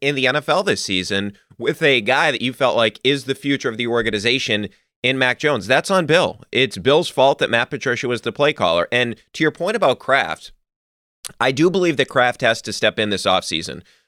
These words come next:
where he has to say, "You know what, enough of this shit with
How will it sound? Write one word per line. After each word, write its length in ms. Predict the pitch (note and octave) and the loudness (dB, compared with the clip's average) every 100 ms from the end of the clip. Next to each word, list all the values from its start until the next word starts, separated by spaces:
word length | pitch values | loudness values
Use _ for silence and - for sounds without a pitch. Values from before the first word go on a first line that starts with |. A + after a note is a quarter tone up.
| _ | _
where 300 | - B2 A#2+ | 0 4 4
he 140 | A#2+ C#3 | 4 2
has 140 | D3+ | 2
to 120 | C#3+ C3+ | 0 -2
say, 180 | C#3 | 0
"You 100 | A#2+ | 2
know 100 | B2 | 2
what, 180 | B2+ B2 B2+ | 2 2 0
enough 260 | D3 F#3+ | -2 -2
of 60 | G3 | -2
this 140 | E3+ | -2
shit 360 | - B2 A2 - | 0 0 0 0
with 360 | A2+ G#2 G2 | 2 4 4